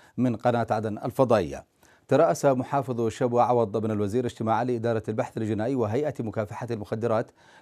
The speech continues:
لمناقشة العديد من القضايا المتعلقة بالأمن العام والإلكتروني في مركز المحافظة، حيث جرى مناقشة الجانب المتصلة بتفعيل دور عقال الحارات ومسؤولي الأحياء السكنية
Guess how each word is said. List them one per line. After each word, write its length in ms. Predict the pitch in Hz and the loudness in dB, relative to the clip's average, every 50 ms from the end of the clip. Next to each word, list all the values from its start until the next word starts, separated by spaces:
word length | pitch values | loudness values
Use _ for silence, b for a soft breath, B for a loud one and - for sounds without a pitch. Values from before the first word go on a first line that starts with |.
| B | B
لمناقشة 520 | 123 127 123 117 113 113 - 139 127 - - - | -2 0 0 0 0 0 -2 -2 -4 -4 -4 -2
العديد 400 | 120 107 113 113 123 131 123 113 | -2 -2 -2 -2 -2 -4 -2 -2
من 80 | 113 | -2
القضايا 340 | 110 101 - - 107 117 117 | -4 -4 -2 -2 2 2 2
المتعلقة 580 | 113 107 107 - 117 113 131 135 131 131 - 120 | 2 0 -2 0 0 0 0 0 -2 -2 -2 -2
بالأمن 340 | 113 113 127 143 143 127 113 | 0 0 -2 0 -2 -2 -2
العام 300 | 104 101 113 127 127 123 | -2 0 0 0 0 -2
والإلكتروني 760 | 120 117 120 127 123 104 - 110 104 104 101 113 131 147 - b b b b b | -2 -2 -4 -4 -6 -6 -4 -2 -2 -2 -2 -4 -4 -6 -8 b b b b b
في 120 | - 131 | 0 0
مركز 380 | 127 143 143 135 - 139 113 113 | 2 2 0 0 0 -2 0 0
المحافظة، 600 | 110 92 107 101 - 135 143 123 - 107 90 87 | -2 -4 -4 -4 -2 -2 -2 0 -2 -4 -4 -4
حيث 320 | 78 - - 123 113 - | -6 -4 -4 -4 -2 -2
جرى 340 | 110 101 104 123 127 135 131 | -2 0 0 2 2 2 0
مناقشة 520 | 127 127 113 101 95 - 117 117 101 120 104 - | 0 0 0 0 -2 -2 -4 -4 -4 -6 -8 -6
الجانب 400 | 101 95 113 113 107 113 127 131 - B B B B B B | -4 0 0 0 0 0 -4 -6 -10 B B B B B B
المتصلة 520 | 131 123 123 123 - 151 147 - 156 143 135 | -4 -2 -2 -2 -2 -4 -4 -2 0 0 0
بتفعيل 520 | 120 113 - 123 107 120 131 131 117 117 | -2 -2 -6 -8 -6 -6 -4 -2 -2 0
دور 200 | 110 117 113 113 | 2 2 2 2
عقال 400 | 104 107 104 - - 147 143 127 | 0 -2 -4 -4 -2 -2 0 -2
الحارات 480 | 117 101 - - 107 110 113 120 120 - | -2 -4 -4 -4 -2 0 0 -2 -2 -4
ومسؤولي 420 | 123 117 107 - 110 107 123 127 | -6 -6 -6 -6 -6 -4 -2 -2
الأحياء 400 | 120 110 95 - - 120 123 139 | -2 -2 -4 -4 -4 -2 -2 -2
السكنية 560 | 131 - - 117 - - 113 120 127 131 139 | -2 -4 -6 -6 -4 -4 -2 0 0 -2 -2